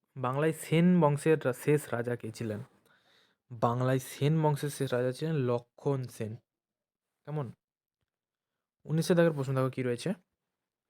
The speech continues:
গঙ্গাইকোণ্ড উপাধিটি কোন চোল রাজার ছিল? গঙ্গাইকোণ্ড উপাধিটি ছিল প্রথম রাজেন্দ্র চোলের, ঠিক আছে? খুব ইম্পর্টেন্ট প্রশ্ন, এই প্রশ্নটি তোমরা খুব ভালো করে দেখে যাও।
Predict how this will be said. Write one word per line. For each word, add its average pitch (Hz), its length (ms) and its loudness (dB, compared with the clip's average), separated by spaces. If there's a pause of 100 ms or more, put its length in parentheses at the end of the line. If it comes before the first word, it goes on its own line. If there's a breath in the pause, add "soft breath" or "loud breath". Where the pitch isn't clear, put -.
(760)
গঙ্গাইকোণ্ড 160 800 6
উপাধিটি 135 460 4
কোন 147 380 -4
চোল 123 240 -2
রাজার 113 300 -2
ছিল? 113 180 -10 (640)
গঙ্গাইকোণ্ড 131 540 0
উপাধিটি 127 400 2
ছিল 160 240 2 (220)
প্রথম 131 460 -4 (1000)
রাজেন্দ্র 127 460 -4
চোলের, 110 280 -4 (460)
ঠিক 170 120 -6
আছে? 170 160 -4 (140)
খুব 135 180 -8
ইম্পর্টেন্ট 135 440 2
প্রশ্ন, 165 360 0 (520)
এই 127 60 -8
প্রশ্নটি 127 360 0
তোমরা 147 240 0
খুব 180 200 -2
ভালো 127 240 2
করে 117 160 0
দেখে 113 220 -4
যাও। 110 160 -2